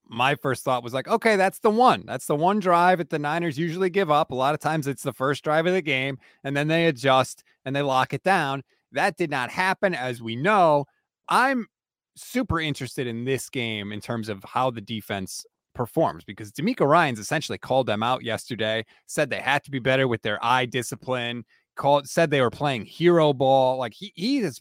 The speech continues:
publicly kinda called out the defense, and they have every reason to dominate this week because it's David Blau, Michelle. It's probably the last game Cliff Kingsbury is gonna coach for the Cardinals.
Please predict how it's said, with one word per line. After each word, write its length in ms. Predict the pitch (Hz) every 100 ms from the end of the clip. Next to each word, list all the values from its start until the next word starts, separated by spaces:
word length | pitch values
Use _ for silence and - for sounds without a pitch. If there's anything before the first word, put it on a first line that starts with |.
| -
publicly 400 | 170 180 165 165
kinda 240 | - 143
called 300 | 123 139 131
out 120 | 131 117
the 80 |
defense, 600 | 98 123 113 110 101 - _ -
and 140 | 123
they 120 | 143 147
have 220 | 165 160 -
every 440 | 247 262 262 254
reason 360 | 233 247 240 220
to 60 | 202
dominate 520 | 226 240 214 147 123
this 180 | 131 151
week 140 | 151
because 280 | 170 208 196
it's 160 | 151
David 640 | 123 127 202 247 247 240 170
Blau, 640 | 185 196 190 180 170 170 156
Michelle. 640 | 156 - 147 135 139 135 _ 135
It's 140 | -
probably 360 | - 190 202 220
the 120 | 208
last 360 | 185 185 -
game 280 | 175 175 170
Cliff 260 | - 175 -
Kingsbury 480 | 170 170 135 160 156
is 80 |
gonna 180 | 165 147
coach 340 | - 160 160 -
for 120 | 143
the 80 | 135
Cardinals. 580 | 147 143 143 143 139